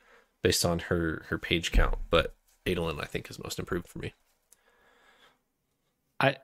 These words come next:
Speaker 2: if we're going with the most improved theme, I might throw Venli out there too as most improved, but that's not saying a whole lot because she goes from, like, forty-eighth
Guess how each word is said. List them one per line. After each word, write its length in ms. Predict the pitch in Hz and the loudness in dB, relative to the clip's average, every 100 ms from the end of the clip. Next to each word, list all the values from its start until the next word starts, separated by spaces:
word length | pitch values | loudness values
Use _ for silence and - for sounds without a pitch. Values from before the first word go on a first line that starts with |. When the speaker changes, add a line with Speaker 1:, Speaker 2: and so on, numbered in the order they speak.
| - | -8
Speaker 2:
if 560 | - - _ _ - 110 | -8 -8 _ _ -6 0
we're 80 | 107 | 4
going 200 | 101 98 | 6 4
with 100 | 92 | 2
the 40 | |
most 260 | 87 90 90 | -2 -2 -2
improved 320 | - 92 87 | -2 -2 0
theme, 220 | 92 90 - _ - | -4 -4 -8 _ 2
I 100 | 113 | 4
might 180 | 135 | 4
throw 140 | - 95 | 2 -2
Venli 360 | 90 92 98 | 0 0 2
out 200 | 104 104 | 4 2
there 160 | - 110 | 4 2
too 400 | - 113 110 113 - | 2 2 2 0 0
as 200 | 107 107 | 0 2
most 260 | 110 110 - | 0 0 0
improved, 540 | 110 - 120 120 120 _ _ _ | -4 4 6 6 2 _ _ _
but 280 | - 98 - - _ _ - | 4 4 2 -20 _ _ 0
that's 160 | 123 - | 2 4
not 140 | - | 2
saying 240 | - 117 | 6 6
a 80 | 104 | 4
whole 320 | 90 - 104 | 0 4 6
lot 240 | 113 117 120 | 8 8 6
because 260 | 104 101 | -2 0
she 160 | 95 107 | 0 0
goes 280 | 90 104 98 | 4 4 4
from, 200 | 110 101 | 0 2
like, 320 | 98 90 - _ _ _ _ _ _ | 2 0 -6 _ _ _ _ _ _
forty-eighth 1080 | - - - 110 104 101 92 104 - - | -14 -10 2 6 6 6 6 4 0 -10